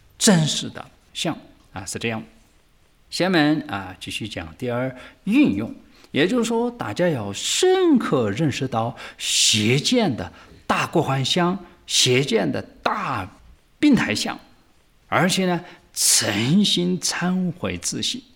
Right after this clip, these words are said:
哎，这是消极上讲的。那么同样在积极上面来讲，就是要发愿常持正见，而且呢，着手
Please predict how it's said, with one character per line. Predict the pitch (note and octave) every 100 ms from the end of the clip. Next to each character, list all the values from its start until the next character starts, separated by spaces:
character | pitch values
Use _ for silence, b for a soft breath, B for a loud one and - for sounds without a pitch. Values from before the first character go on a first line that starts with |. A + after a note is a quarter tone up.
| _ _ _ _ _ _ _ _ _ _ -
哎， | E2+ D2+ -
这 | - A#2+
是 | - A2+ A2 A#2 B B _ _
消 | - - - C3+ B2 B2
极 | -
上 | A2 G2+ F#2+
讲 | - - -
的。 | - _ b b b b b _ _
那 | A3
么 | C4
同 | F3+ A3
样 | E3 D3+
在 | G2 F#2
积 | - - D#4+
极 | G4+
上 | - B3+
面 | D#3 F#2
来 | G2
讲， | A2 F#2 - B B
就 | - - G3+
是 | A#2
要 | G#2 F2
发 | F2 - - - A#2+
愿 | B2+ C3 C#3+ D#3+ - _ _ _ _ _ -
常 | - E2 F#2 B2
持 | - - F#2+ D#2+ - _
正 | F#3 D3+
见， | - C3+ A2+ B B
而 | - A2 C#3+
且 | -
呢， | G#2+ F#2+ - -
着 | - D3 A2+ G2+ G#2 C#3+
手 | - C3 -